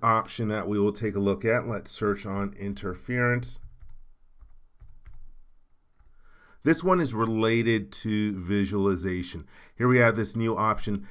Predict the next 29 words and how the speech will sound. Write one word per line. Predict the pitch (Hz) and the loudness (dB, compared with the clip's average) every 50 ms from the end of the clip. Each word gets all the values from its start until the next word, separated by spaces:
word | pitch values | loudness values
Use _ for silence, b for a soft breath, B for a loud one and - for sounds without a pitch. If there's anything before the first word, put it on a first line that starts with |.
| B B B B B | B B B B B
H | - 123 147 160 - 180 | 0 0 0 2 2 2
L | 165 156 147 123 | 2 4 6 8
R, | 104 98 98 107 - - | 8 8 8 6 6 4
which | 95 101 - | -2 -6 -6
stands | - - 107 101 101 98 98 | -6 -2 -2 0 0 -2 -2
for | - 104 101 95 | -2 0 0 0
Hidden | - - - 120 113 104 110 110 104 | 0 -2 -4 -2 -2 0 0 0 2
Line | 101 101 101 104 | 2 2 2 2
Removal, | 107 104 98 98 92 95 90 95 104 104 113 117 b b b b b b b _ | 2 2 2 2 2 0 2 4 2 2 2 0 b b b b b b b _
Advanced | 113 110 90 - 113 113 110 113 117 117 117 - - _ | -4 -4 -4 -2 0 0 2 2 0 -2 -4 -8 -12 _
Interference | - 113 107 101 107 98 - - 104 98 98 98 101 101 - | -6 -4 -4 -4 -4 -6 -4 -2 0 0 2 0 -2 -4 -8
Check | - - - 110 101 98 101 - - - - - | -12 -6 -4 -2 -2 -2 -2 -6 -14 -20 -20 -20
for | - - - 113 107 110 107 | -18 -4 0 2 4 4 2
Parts. | - - - - 104 85 - - - - - b b b b b b b b | 0 -4 0 2 2 2 0 -4 -10 -14 -16 b b b b b b b b
And | - 117 117 113 113 117 | 0 2 4 4 4 4
what | 120 123 123 | 4 2 2
this | 151 156 156 - | 0 -2 0 0
means | 156 151 143 131 131 127 | 2 2 2 4 4 2
is | 110 110 - | 2 2 0
the | - 110 | -4 -2
default | 104 113 123 135 147 151 147 139 | 2 4 4 6 8 6 8 8
value | 147 139 131 127 123 117 110 104 | 10 8 10 8 8 6 2 2
is | 101 - 101 | 0 0 0
yes, | 117 120 107 98 98 - | 2 2 2 2 0 0
so | - 107 | -2 -4
it's | 101 - | -2 -2
going | - 113 113 113 107 | -2 -2 0 0 -2
to | 110 | -4
do | 104 95 104 104 107 101 101 | -2 0 0 0 0 0 -2